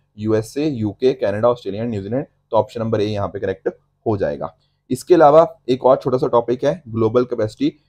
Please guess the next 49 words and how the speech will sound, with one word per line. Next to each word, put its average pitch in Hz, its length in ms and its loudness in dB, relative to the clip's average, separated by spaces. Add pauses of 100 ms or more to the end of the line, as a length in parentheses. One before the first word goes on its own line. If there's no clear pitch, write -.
(140)
बिल्डिंग 117 340 0
इनिशिएटिव। 95 420 -6 (380)
तो 165 160 4
जो 151 140 0
अभी 139 500 0 (340)
हमारे 117 320 2 (120)
इंडिया 113 280 0
ने 147 140 -4 (140)
और - 100 0
साथ 117 200 2
साथ 127 260 -6
यूनाइटेड 113 340 -4
नेशन 104 300 -6
ने 92 140 -8 (320)
इन्होंने 156 220 -2
मिलकर 135 320 -2
एक 135 180 -4
ज्वाइंट 120 340 -2
कैपेसिटी 120 320 -4
बिल्डिंग 113 260 -4
इनिशिएटिव 117 340 -6
स्टार्ट 101 320 -4
किया - 160 -10
है। 82 100 -14 (380)
ये 147 140 2
किसके 160 300 -2
लिए 151 140 0
है? 165 120 0
ग्लोबल 117 320 2
साउथ 98 260 0 (100)
के 92 60 -6
लिए। 90 160 -8 (300)
देखो 139 220 2
इंडिया 143 280 2
का 147 160 4
आप 135 140 2
जी 120 160 -2
ट्वेंटी 123 280 -6
का 120 100 0
भी 131 120 0
एजेंडा 120 280 0
देखो, 117 260 -4
वहां 117 240 -2
पर 127 140 -10
भी 131 120 -8
हमने 120 240 -8
ना 139 100 -2
ग्लोबल 113 340 -6
साउथ 117 280 -4